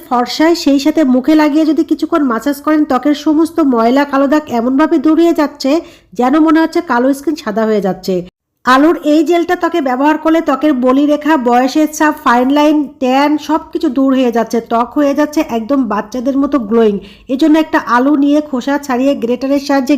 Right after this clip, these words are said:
গ্রেট করে নিতে হবে। আলুতে রয়েছে এমন উপাদান যা আমাদের ত্বকের গভীর থেকে ময়লা পরিষ্কার করে আনে।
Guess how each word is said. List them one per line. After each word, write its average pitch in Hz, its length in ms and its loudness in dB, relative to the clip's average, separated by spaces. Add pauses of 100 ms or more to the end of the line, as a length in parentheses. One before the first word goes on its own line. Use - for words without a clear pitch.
গ্রেট 233 220 2
করে 220 240 -2
নিতে 208 220 -4
হবে। 190 300 -2 (360)
আলুতে 285 300 2
রয়েছে 320 240 2
এমন 269 280 0
উপাদান 277 360 -2 (100)
যা 254 140 0
আমাদের 233 340 -4
ত্বকের 247 260 -6 (100)
গভীর 226 300 -2
থেকে 269 180 -2
ময়লা 208 360 0
পরিষ্কার 196 420 -6
করে 185 140 -4
আনে। 180 200 -2